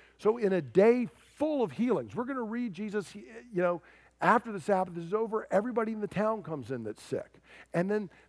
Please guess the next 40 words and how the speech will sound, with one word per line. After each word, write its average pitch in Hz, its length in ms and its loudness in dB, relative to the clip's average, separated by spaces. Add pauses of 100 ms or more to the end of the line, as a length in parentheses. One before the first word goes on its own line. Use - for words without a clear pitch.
the 180 80 2
next 208 240 4
day, 214 140 4
Jesus 190 280 -8
has 196 180 4
to 196 80 -10
leave, 196 380 -4
and 165 80 -4
he's 175 100 -4
gonna 190 160 -4
get 180 160 0
to 214 100 -4
other 208 240 2
towns, 185 280 -2
and 175 80 -10
we're 190 60 -8
gonna 190 120 -4
see 190 160 -4
all 196 140 0
kinds 196 200 -2
of 175 60 -10
things. 190 200 -2
Why 190 420 2
is 247 180 -2
there 196 160 0
this 170 240 -4
one 175 380 0
healing 170 680 -4
of 151 180 -2
a 139 60 -4
mother-in-law 139 640 -2
whose 127 180 -12
sickness 165 420 -4
does 131 200 -8
not 170 260 -4
seem 175 160 -8
to 151 60 -10
be 143 120 -10
nearly 214 680 -6
as 156 400 2